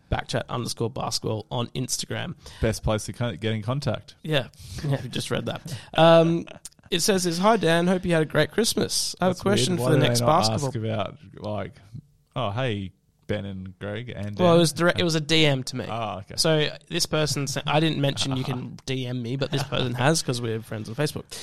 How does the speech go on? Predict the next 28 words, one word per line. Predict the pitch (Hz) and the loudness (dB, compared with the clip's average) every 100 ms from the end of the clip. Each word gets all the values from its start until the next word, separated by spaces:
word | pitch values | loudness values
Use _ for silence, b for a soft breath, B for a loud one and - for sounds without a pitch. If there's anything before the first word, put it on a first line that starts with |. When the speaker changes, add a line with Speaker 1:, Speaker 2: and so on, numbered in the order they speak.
| B | B
Speaker 2:
Sure. | - 95 - | -6 -6 2
Speaker 1:
Um, | 143 | 4
"I | 151 | 6
have | 190 | 4
a | |
question | - 214 220 | 2 0 0
for | 175 | -2
the | 156 | -2
next | 151 | -2
basketball | 185 247 - 123 | 0 0 0 -4
pod. | - - | -4 -4
Do | 143 | -4
N | - 214 | 0 0
B | 226 | 2
L | 208 | 0
teams | 180 151 123 127 131 | 0 -2 -2 -2 -6
track | - 139 127 | -4 -4 -2
the | - | -6
distance | 120 156 165 185 165 - | -4 -2 0 -2 -6 -4
run | 135 120 127 | -4 -4 -4
and | 127 - | -8 -2
average | 135 151 147 | 0 0 -2
speed | - - 127 135 | -4 -2 -2 -2
of | - | -6
the | - | -8
players | - 110 117 | -6 -6 -6
during | - 117 110 | -8 -10 -2
games? | 135 113 98 | -2 -2 -6